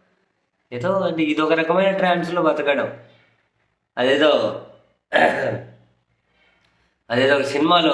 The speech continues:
ఉంటది, ఇది ఒక రకమైనటువంటి ఎల్యూసినేషన్ అంటుంటారు. అట్లా ఇది ఒకటి. అంటే ఏమన్నా అంటే అంటామంటారు కానీ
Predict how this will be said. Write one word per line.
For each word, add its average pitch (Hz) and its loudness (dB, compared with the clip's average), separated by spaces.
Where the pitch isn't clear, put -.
ఉంటది, - -4
ఇది 123 -4
ఒక 143 0
రకమైనటువంటి 160 0
ఎల్యూసినేషన్ 135 -2
అంటుంటారు. - -10
అట్లా - -12
ఇది 202 0
ఒకటి. 143 0
అంటే - -10
ఏమన్నా 107 -2
అంటే 107 -4
అంటామంటారు 135 0
కానీ 127 -2